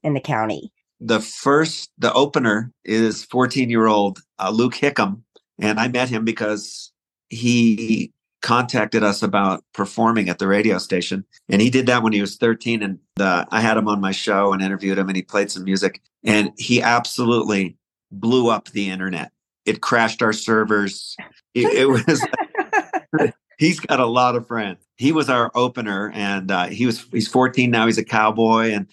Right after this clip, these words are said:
Speaker 2: sings cowboy songs, and he was great. And then to pair up with him, I,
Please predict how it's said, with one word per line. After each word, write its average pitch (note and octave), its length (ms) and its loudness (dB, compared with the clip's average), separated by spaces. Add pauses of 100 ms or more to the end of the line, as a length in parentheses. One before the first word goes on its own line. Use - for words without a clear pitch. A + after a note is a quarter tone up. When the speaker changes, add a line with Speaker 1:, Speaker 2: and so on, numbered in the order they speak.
(120)
Speaker 2:
sings A#2 280 -4
cowboy A#2 360 2
songs, G#2+ 460 -4
and G2+ 100 -6
he G#2+ 80 -6
was G#2+ 140 -10
great. G2+ 420 2
And G#2+ 120 -2
then A2 280 -2 (560)
to - 80 2
pair C3 280 2
up B2 140 -2
with A2+ 140 -2
him, B2+ 200 0
I, G#2+ 280 -4